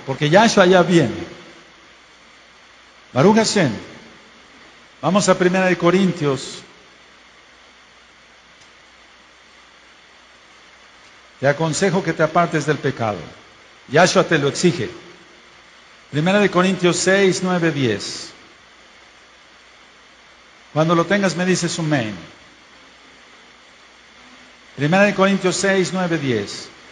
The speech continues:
¿No sabéis que los injustos no heredarán el reino de, de Dios, de Elohim?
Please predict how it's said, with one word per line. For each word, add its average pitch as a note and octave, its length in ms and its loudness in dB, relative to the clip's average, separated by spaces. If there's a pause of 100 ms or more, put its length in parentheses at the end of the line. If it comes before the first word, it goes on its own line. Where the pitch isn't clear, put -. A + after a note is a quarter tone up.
(160)
¿No A3 360 2
sabéis A3 580 2
que G#3+ 100 0
los F#3 160 -2
injustos F#3 680 -2
no G3 120 -2
heredarán F#3+ 380 0
el F3 100 -4
reino F3+ 320 0
de, E3 160 -4
de D3+ 220 -2
Dios, G#3 340 2
de F#3+ 80 -4
Elohim? G#3+ 480 -2